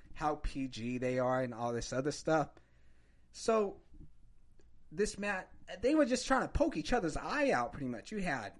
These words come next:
kendo sticks, you had chairs, you had pliers.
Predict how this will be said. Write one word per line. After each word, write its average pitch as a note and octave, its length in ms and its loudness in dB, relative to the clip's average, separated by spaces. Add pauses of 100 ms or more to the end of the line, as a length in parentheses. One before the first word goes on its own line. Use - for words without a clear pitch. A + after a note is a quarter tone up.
(260)
kendo D#3+ 500 0
sticks, - 580 -10 (300)
you C3 160 -2
had A2+ 560 -8 (180)
chairs, D3 640 0
you C#3+ 80 -6
had B2 380 -8
pliers. E3 720 0